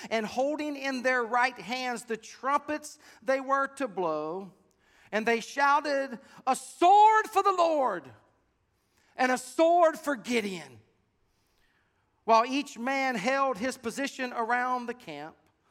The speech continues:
all the Midianites ran, crying <laughs> as they fled. Wah!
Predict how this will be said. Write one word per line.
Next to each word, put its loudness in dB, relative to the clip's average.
all 4
the -2
Midianites -2
ran, -8
crying -2
<laughs> -16
as -6
they -8
fled. -12
Wah! 2